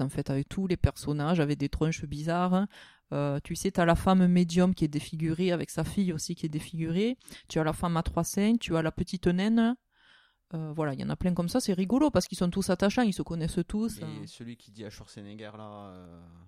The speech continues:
Speaker 2: Ta, ta, ta tête, là, elle me revient pas » et tout ça, là.
Speaker 1: T'as une tête de porte-bonheur ?
Speaker 2: Non, celui qui a vraiment une balafre, une cicatrice, là, qui est un mutant, là, mais
Speaker 1: Oui,
Speaker 2: et,
Speaker 1: oui.
Speaker 2: euh, tu, tu vois ce, ce
Speaker 1: Ouais.
Speaker 2: gars-là ? Eh ben, c'est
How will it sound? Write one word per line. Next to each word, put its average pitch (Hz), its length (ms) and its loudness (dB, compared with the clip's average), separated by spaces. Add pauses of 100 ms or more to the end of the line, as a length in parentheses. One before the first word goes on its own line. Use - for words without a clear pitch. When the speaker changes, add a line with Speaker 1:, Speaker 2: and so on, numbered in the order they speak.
(280)
Speaker 2:
Ta, 92 160 -8
ta, 101 160 -6
ta - 160 -6
tête, - 280 -10
là, 107 360 -8
elle 101 80 -10
me 98 80 -10
revient 95 240 -14
pas » 98 220 -14
et - 20 -14
tout - 120 -20
ça, - 120 -14
là. 95 140 -14 (220)
Speaker 1:
T'as 180 100 -6
une 170 80 -8
tête 180 140 -4
de 185 60 -6
porte-bonheur ? 196 560 -2 (240)
Speaker 2:
Non, 117 600 -8
celui 117 280 -10
qui - 120 -8
a - 20 -2
vraiment 113 280 -10
une 113 200 -6
balafre, 110 420 -8
une 92 120 -12
cicatrice, - 500 -14
là, 87 140 -16
qui - 140 -10
est 98 40 -6
un 101 60 -6
mutant, 110 440 -6
là, 120 380 -8
mais 101 640 -14 (120)
Speaker 1:
Oui, 220 140 2
Speaker 2:
et, 226 40 4
Speaker 1:
oui. 226 240 2 (100)
Speaker 2:
euh, - 120 -20
tu, - 120 -20
tu - 120 -18
vois 151 100 -10
ce, 143 260 -10
ce - 120 -14
Speaker 1:
Ouais. 185 100 0
Speaker 2:
gars-là ? 180 160 -4 (280)
Eh 107 40 -14
ben, 92 100 -14
c'est 98 320 -12